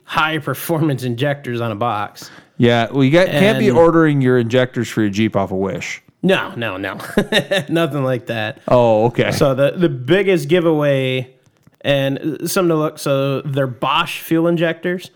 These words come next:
Speaker 2: Uh-huh.
Speaker 1: All Bosch injectors, right by one of the two part numbers on there, have a, a little embossed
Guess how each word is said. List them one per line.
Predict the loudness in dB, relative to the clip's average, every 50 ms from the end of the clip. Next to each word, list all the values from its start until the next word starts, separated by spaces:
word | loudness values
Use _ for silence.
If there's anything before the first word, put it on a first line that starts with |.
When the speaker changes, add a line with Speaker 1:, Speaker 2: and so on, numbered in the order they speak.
| _ -2 0
Speaker 2:
Uh-huh. | 2 2 2 0 -2 -2 0 0
Speaker 1:
All | 2 4 4 2
Bosch | 4 4 4 4 4 2 0 0 -4
injectors, | -2 -2 -2 0 0 0 -2 -2 -4 -6 -4 -4 -2 -2 -4 -4 -6 -8 -12 -18 -20 _ _ _ _ _ _ _ _
right | -2 -2 0
by | -2 0 0 0 0 0 0 0 -2 -2 -4
one | -4 -4 -2 -2 0 0
of | -2 -2 -2
the | -6 -4
two | -4 -4 -4
part | -2 -2 -2 -2 -2
numbers | -4 -2 -2 0 0 0 -2
on | -2 -2 -2
there, | -2 -2 -2
have | -2 -2 -2 -2 -2 -2 -2 -4
a, | -4 -4 -4
a | -4
little | -4 -2 -2 -2 -2
embossed | -2 -2 -2 -2 -4 -4 -4 -6 -12